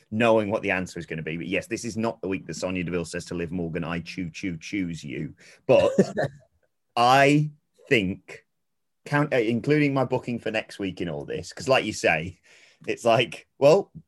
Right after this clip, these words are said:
Bayley <laughs> and Bianca Belair are busy, Sasha Banks isn't here, and there's a very limited number of other women on the SmackDown roster,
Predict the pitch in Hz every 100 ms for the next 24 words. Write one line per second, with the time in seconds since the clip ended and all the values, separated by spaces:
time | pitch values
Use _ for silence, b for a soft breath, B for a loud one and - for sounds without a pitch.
0 | _ 139 156 160 143 135 160 127 135 127
1 | 127 131 143 101 92 104 123 135 151 143
2 | 131 123 117 107 101 113 92 95 117 b
3 | b - 113 120 113 117 127 139 139 131
4 | 123 107 120 113 110 104 113 104 110 98
5 | 90 90 - 101 - 95 95 92 - 90